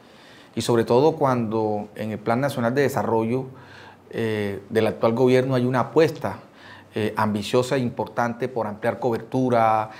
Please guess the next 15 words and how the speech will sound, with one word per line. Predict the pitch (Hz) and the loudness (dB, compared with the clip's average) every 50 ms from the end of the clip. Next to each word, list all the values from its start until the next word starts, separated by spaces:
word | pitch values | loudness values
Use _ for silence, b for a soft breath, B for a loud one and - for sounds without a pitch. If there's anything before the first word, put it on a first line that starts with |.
| B B B B - | B B B B -6
eh, | - 110 107 107 107 104 104 | -4 -2 0 0 -2 -2 -2
por | - 110 101 | -2 -2 0
descentralizar | 104 110 - 113 104 104 - 113 110 107 - - 110 113 | -2 -2 -2 -4 -2 -2 0 0 -2 -2 -2 -2 0 0
las | 117 113 113 - | 0 0 -2 -2
universidades, | 113 110 107 107 107 - - - 113 113 123 127 123 123 117 110 107 107 107 | -4 -4 -2 -4 -4 -4 -6 -2 0 2 4 4 4 2 0 -2 -4 -8 -10
por | 107 - - 110 104 | -10 -8 -6 -4 -4
regionalizar, | 110 107 - - 110 107 104 104 101 101 101 - 127 139 143 - B B B B B B B B _ | -4 -6 -6 -6 -6 -4 -4 -4 -6 -6 -4 -2 -2 -2 -2 -6 B B B B B B B B _
era | - 123 123 | -4 -4 -4
necesario | 135 131 113 113 - - 117 113 113 117 120 117 117 | -4 -4 -8 -8 -6 -4 -4 -2 -2 -2 -4 -4 -4
que | - 117 117 123 127 123 - - - - | -4 -2 -2 -2 -2 -6 -10 -16 -12 -10
este | 113 113 - - 127 123 120 | -10 -10 -6 -2 -2 0 0
marco | 120 120 123 120 - - 123 | 2 0 0 0 -2 -6 -8
normativo | 117 110 104 101 101 - 117 113 110 107 113 113 B B B B B B B _ _ - - - | -6 -6 -8 -8 -8 -8 -8 -6 -6 -6 -8 -10 B B B B B B B _ _ -20 -14 -8
pudiese | 113 110 107 107 131 117 | -6 -6 -2 -2 -2 0
tener | - 104 104 107 110 110 | 0 -2 -2 -2 -2 -4